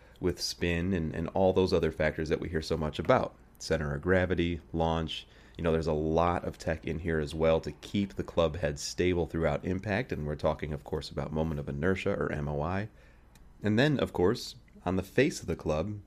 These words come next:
you're gonna notice full face grooves. Another concept that is being shown and used in other brands as well as,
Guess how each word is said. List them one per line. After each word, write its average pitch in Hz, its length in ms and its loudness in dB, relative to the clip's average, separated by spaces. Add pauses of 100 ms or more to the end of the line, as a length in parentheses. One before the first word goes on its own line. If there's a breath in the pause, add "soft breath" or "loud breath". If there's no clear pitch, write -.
you're 123 140 0
gonna 117 160 2
notice 85 460 0 (100)
full 85 340 0
face 95 320 2
grooves. - 500 -2 (500 soft breath)
Another 110 360 4
concept 87 500 2
that 78 140 0
is 76 80 -2
being 82 260 -2
shown 80 520 -4
and 76 300 -4
used 85 520 -2
in 76 260 -6
other 87 220 0
brands 87 480 -2
as 73 120 -8
well 82 300 0
as, 78 220 -4